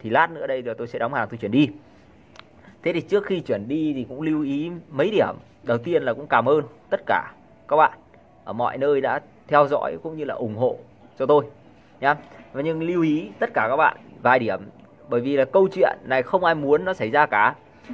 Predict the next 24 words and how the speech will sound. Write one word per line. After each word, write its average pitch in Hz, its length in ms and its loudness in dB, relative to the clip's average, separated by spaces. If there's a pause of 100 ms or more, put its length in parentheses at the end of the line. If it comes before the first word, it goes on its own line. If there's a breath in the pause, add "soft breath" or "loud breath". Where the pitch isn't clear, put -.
(120)
Thế 165 100 -2
nhưng 175 120 -4
mà 151 100 2
nó 143 100 4
đã 147 180 8
từng 143 140 -2
xảy 110 140 -2
ra 147 160 4
rồi 127 200 4
và 113 140 -2
tôi 143 140 2
đã 135 140 -2
từng 127 160 -4
nói 120 180 2
rồi, 135 280 4
nhưng 135 140 -10
mà 143 80 0
thôi 139 300 -2
đành 123 240 0
ở 110 80 -4
đây 135 160 -2
phải 120 120 -12
nhắc 165 180 -2
lại 208 220 2